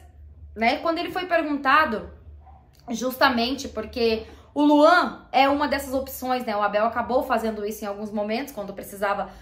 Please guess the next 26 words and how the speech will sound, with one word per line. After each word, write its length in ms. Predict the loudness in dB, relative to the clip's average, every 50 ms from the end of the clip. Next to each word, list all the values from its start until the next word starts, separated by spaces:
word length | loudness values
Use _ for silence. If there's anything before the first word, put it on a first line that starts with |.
| -20 -20 -12
colocar 540 | _ 0 2 2 2 0 0 0 0 2 2
ali 180 | 2 0 0 -4
um 120 | -6 -6
volante, 680 | -2 -2 0 2 2 2 2 2 -2 -2 -8 -8 -6
e 120 | -2 0 0
acabou 360 | 0 0 2 4 4 4 4
utilizando 460 | 2 -2 -4 -4 0 2 2 2 2
o 80 | 0 0
Luan 400 | 2 4 2 2 2 0 -6 -10
nessa 300 | -2 0 0 0 0 -4
posição. 640 | -2 0 0 0 0 -4 -4 -2 -2 -2 -2 -4 -8 -14 -20 -20 -20 -20 _ _ _ _ _
E 140 | -4 0 2
aí 260 | 2 4 4 2 0
ele 140 | -2 -4 0
falou, 600 | 0 2 4 4 4 4 4 0 -2 -8 -14 -18 -20 -20 -20 -18 -8
né, 200 | -2 0 0 0
ele 120 | 0 -2 0
deu 140 | 0 0
um 80 | 0 0
sorrisinho, 800 | 0 0 2 2 2 0 -2 -2 -2 0 0 0 -2 -6 -8 -12 -16 -20 -20 -14 -6
e 80 | -2 -2
ele 120 | -2 0
falou 300 | 2 2 6 6 6 4 4
que 140 | -4 -10 -10
o 220 | -6 0 2 2
volante, 1000 | 4 8 6 8 8 8 6 6 6 2 0 -4 -6 -8 -8 -10 -10 -10 -14